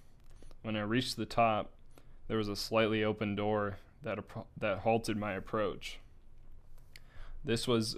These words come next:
the only other open door. Could be nothing. I cautiously opened the door with a slight push. A putrid smell came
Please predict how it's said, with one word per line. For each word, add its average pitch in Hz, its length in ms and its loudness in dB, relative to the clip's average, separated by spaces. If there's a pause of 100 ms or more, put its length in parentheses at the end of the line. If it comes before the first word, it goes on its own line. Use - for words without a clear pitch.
(140)
the 107 100 2
only 120 340 4
other 107 400 2
open 104 360 -2
door. 95 340 0 (880)
Could 127 200 4
be 123 100 4
nothing. 107 540 2 (920)
I 113 80 0
cautiously 113 880 2
opened 110 460 2
the 104 60 0
door 104 200 0
with 104 140 2
a 101 60 -2
slight 107 360 -2
push. - 420 -6 (760)
A - 80 -4
putrid 120 480 0
smell 107 440 0
came 104 500 -2